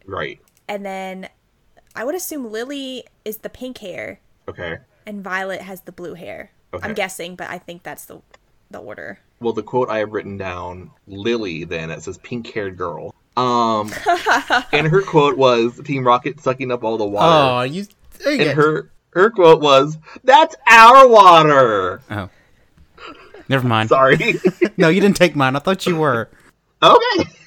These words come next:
Speaker 1: Well, you go next. <laughs>
Speaker 3: Can I, can I do two?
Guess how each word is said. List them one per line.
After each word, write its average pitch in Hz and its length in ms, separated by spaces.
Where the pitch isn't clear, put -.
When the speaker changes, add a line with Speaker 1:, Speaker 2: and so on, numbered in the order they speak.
Speaker 1:
Well, 165 460
you 160 120
go 196 100
next. 156 340
<laughs> - 260
Speaker 3:
Can 156 160
I, - 20
can - 160
I 185 80
do 220 100
two? 160 400